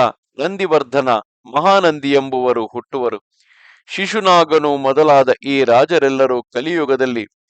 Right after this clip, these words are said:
ಮುನ್ನೂರ ಅರವತ್ತು ವರ್ಷಗಳವರೆಗೆ ರಾಜ್ಯಭಾರ ಮಾಡುವರು.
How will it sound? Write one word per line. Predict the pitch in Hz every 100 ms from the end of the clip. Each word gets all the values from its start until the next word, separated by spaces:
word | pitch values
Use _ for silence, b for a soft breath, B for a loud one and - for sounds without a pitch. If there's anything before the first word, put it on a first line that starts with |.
| _ 151
ಮುನ್ನೂರ | 208 220 214 196
ಅರವತ್ತು | 170 - 139 156 160 - 143
ವರ್ಷಗಳವರೆಗೆ | 120 127 170 143 135 127 127 113 113
ರಾಜ್ಯಭಾರ | 98 104 143 120 113 113
ಮಾಡುವರು. | 113 113 110 107